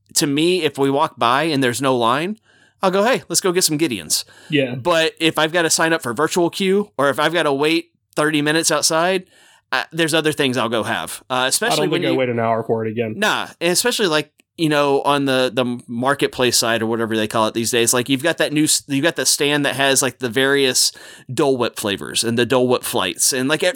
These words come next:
Speaker 1: there's
Speaker 2: there's
Speaker 1: a
Speaker 2: plenty of dessert options
Speaker 1: there's
Speaker 2: there. And
Speaker 1: so many options that
Speaker 2: we had
Speaker 1: you
Speaker 2: a
Speaker 1: don't
Speaker 2: couple
Speaker 1: have to
Speaker 2: people
Speaker 1: wait.
Speaker 2: come up to,
Speaker 1: Yeah.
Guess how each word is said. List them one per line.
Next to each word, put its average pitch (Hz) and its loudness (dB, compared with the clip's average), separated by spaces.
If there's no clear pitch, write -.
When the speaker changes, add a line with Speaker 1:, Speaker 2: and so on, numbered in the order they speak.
Speaker 1:
there's 180 0
Speaker 2:
there's 180 0
Speaker 1:
a - -12
Speaker 2:
plenty 190 0
of 143 0
dessert 123 2
options 117 0
Speaker 1:
there's 117 2
Speaker 2:
there. 131 2
And 147 2
Speaker 1:
so 208 0
many 180 0
options 143 -2
that 135 2
Speaker 2:
we 156 2
had 185 0
Speaker 1:
you 143 -2
Speaker 2:
a - -14
Speaker 1:
don't 160 2
Speaker 2:
couple 165 -2
Speaker 1:
have 156 0
to 156 0
Speaker 2:
people 135 0
Speaker 1:
wait. 135 2
Speaker 2:
come 123 2
up 131 -2
to, 131 0
Speaker 1:
Yeah. 113 2